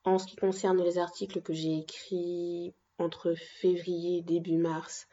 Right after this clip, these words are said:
il y a mon analyse sur l'impact de la culture caribéenne sur le film Moonlight de Barry Jenkins. Moonlight,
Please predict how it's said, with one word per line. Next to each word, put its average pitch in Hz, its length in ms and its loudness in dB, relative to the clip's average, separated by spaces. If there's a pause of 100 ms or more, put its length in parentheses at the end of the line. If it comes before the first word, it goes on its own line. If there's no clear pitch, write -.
il 180 200 0
y 180 160 6
a 170 120 4
mon 196 180 6
analyse 220 640 4
sur 180 460 0
l'impact 180 520 2
de 160 120 -2
la 151 160 0
culture 175 420 -6
caribéenne 165 580 4
sur 160 200 -2
le 160 100 2
film 170 380 2
Moonlight 185 680 4 (120)
de 160 160 -2
Barry 160 280 -2
Jenkins. - 600 -4
Moonlight, 170 500 0